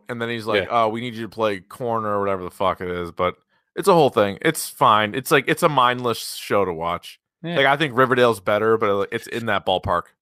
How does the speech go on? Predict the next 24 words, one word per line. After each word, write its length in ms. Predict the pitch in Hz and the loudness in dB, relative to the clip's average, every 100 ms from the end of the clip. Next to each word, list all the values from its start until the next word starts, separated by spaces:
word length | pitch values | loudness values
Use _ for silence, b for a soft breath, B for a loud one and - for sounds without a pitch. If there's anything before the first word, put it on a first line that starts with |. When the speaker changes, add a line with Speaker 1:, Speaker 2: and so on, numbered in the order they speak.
| - | -2
Speaker 2:
I 140 | 151 196 | 2 4
was 120 | 190 | 4
listening 260 | 196 202 185 | 2 -2 0
to 60 | |
your, 140 | 165 147 | 2 2
your, 360 | 147 143 131 | 4 6 6
uh, 100 | 127 | 4
little 220 | 135 143 135 | 4 2 2
radio 260 | 135 151 | 4 2
program 380 | 151 160 175 170 | 0 -4 -4 -6
that 80 | 180 | -6
you're 120 | 175 | -4
on. 180 | 196 180 _ _ 135 | -4 -8 _ _ 0
Um, 520 | 127 120 117 117 113 | 2 4 2 -2 -2
Speaker 1:
Dale 200 | 160 156 | 2 4
and 60 | 151 | 4
Speaker 2:
and 120 | 143 | 2
Speaker 1:
Keith, 20 | |
Speaker 2:
I'm 180 | 165 170 - | 4 2 4
Speaker 1:
uh, 160 | 127 | 4
middays 400 | 123 139 135 127 | 6 2 2 0
ten 140 | 147 131 | -2 -6
to 60 | |
two. 260 | 113 156 | -6 -8